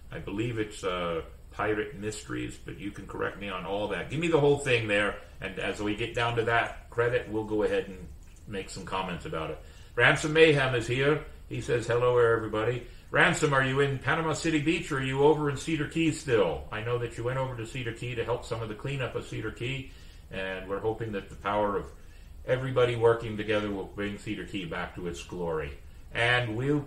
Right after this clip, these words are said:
are putting together some things to make sure that, uh, Scarlett Deerhart, when she makes her trip over there next week, will be taking some supplies.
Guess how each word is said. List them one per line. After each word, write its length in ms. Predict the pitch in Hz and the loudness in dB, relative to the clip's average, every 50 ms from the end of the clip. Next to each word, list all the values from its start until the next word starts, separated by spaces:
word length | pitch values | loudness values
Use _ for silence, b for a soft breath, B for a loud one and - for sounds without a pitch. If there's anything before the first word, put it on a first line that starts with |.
| - - - | -6 -10 -4
are 160 | 101 104 104 | -2 -2 -2
putting 340 | - - 143 143 143 139 127 | 0 -2 -4 -2 -2 -2 -4
together 400 | - 117 107 117 110 107 110 107 | -4 -2 -2 0 0 0 -2 -4
some 180 | - - 104 98 | -4 -6 -8 -8
things 340 | - 104 98 98 92 87 - | -6 -6 -6 -6 -8 -10 -10
to 280 | - 110 104 101 95 - - - - - - | -8 -6 -6 -6 -6 -8 -12 -16 -16 -16 -8
make 240 | 110 110 117 113 - | -4 -2 -2 -2 -4
sure 240 | - - 117 110 104 | -6 -4 -2 -2 0
that, 160 | 98 95 87 101 98 - - - | 0 0 -2 -2 -4 -4 -8 -8
uh, 320 | 92 87 85 85 78 73 | -6 -4 -4 -4 -6 -8
Scarlett 420 | - - - - 113 113 117 113 104 | -10 -8 -2 0 2 4 2 2 0
Deerhart, 380 | 110 117 110 107 104 95 92 | -2 -2 0 2 2 0 0
when 100 | 85 87 | -2 -6
she 120 | 85 - 92 | -10 -10 -6
makes 200 | 98 101 - - | -6 -6 -6 -6
her 80 | - | -10
trip 260 | 95 - - 101 - - | -10 -4 -4 -4 0 4
over 220 | 110 120 131 147 | 4 4 4 4
there 400 | 143 143 143 143 139 - - - | 2 2 2 2 0 0 -4 -8
next 280 | - 123 123 - - - | -6 -6 -6 -6 -6 -4
week, 260 | 131 151 151 147 - | -2 0 0 0 -2
will 80 | 131 123 | -6 -6
be 140 | 131 135 127 | -6 -6 -4
taking 360 | - 135 135 - - 135 131 | -4 -4 -4 -2 -4 -6 -6
some 200 | - - 120 117 | -4 -6 -8 -6
supplies. 560 | - 117 107 - 113 110 104 98 87 156 156 | -6 -6 -4 -2 -2 0 2 2 0 0 -2